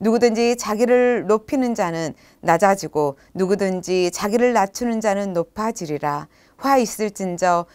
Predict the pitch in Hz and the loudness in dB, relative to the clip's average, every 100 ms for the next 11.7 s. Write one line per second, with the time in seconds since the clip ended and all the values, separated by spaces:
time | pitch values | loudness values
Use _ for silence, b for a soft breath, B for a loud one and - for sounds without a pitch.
0 | b - 185 196 - 240 233 233 220 233 | b 0 0 0 -4 -2 0 -2 -4 -6
1 | 214 208 190 185 180 180 170 165 - 175 | -4 -2 -2 -2 -2 0 0 0 -4 -6
2 | - 214 196 180 160 156 151 151 B B | -4 -4 -4 -4 -2 -2 -2 -6 B B
3 | - 196 202 208 214 262 247 262 254 233 | 4 4 6 2 -2 -4 0 0 0 0
4 | 226 175 - 214 214 202 202 160 - 190 | 0 -2 -2 -2 -2 0 2 2 0 -8
5 | 175 170 165 - - - 165 165 B B | -4 -4 -6 -8 -10 -2 0 -2 B B
6 | 175 202 233 240 247 262 214 202 202 185 | 2 4 4 4 4 2 -2 0 0 0
7 | 214 151 147 160 156 - b b 214 202 | -4 -6 -8 -6 -6 -6 b b 4 6
8 | 214 208 214 208 208 196 185 180 170 175 | 6 4 0 -2 -4 -2 -2 0 0 -2
9 | - 180 175 160 156 160 151 165 220 202 | -4 -4 -2 -4 -6 -6 -6 -6 -8 -6
10 | 214 226 220 233 247 262 143 135 135 139 | -4 -4 -6 -4 -4 -4 -6 -4 -4 -6
11 | - - 147 147 151 196 285 | -10 -10 -8 -8 -8 -8 -8